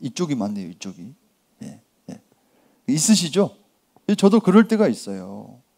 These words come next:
예. 제가요, 딱 베개에 딱 대는 순간 눈 뜨면 아침인 사람이거든요. 이 베개에 눈 딱 대-, 머리를 대면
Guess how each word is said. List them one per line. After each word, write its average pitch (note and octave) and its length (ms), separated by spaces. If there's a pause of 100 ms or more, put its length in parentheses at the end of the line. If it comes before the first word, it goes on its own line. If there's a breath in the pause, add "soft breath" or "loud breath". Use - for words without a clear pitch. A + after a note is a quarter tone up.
(920)
예. F2+ 400 (720 soft breath)
제가요, D3 600 (760)
딱 - 240
베개에 G3+ 440
딱 - 300
대는 G#3 300
순간 G#3 560 (260)
눈 F3 220
뜨면 G3+ 240
아침인 E3 380
사람이거든요. C3+ 600 (500)
이 - 60
베개에 F3+ 320
눈 E3 300 (220)
딱 - 240 (340)
대-, D#3+ 220
머리를 D#3 460
대면 C#3 460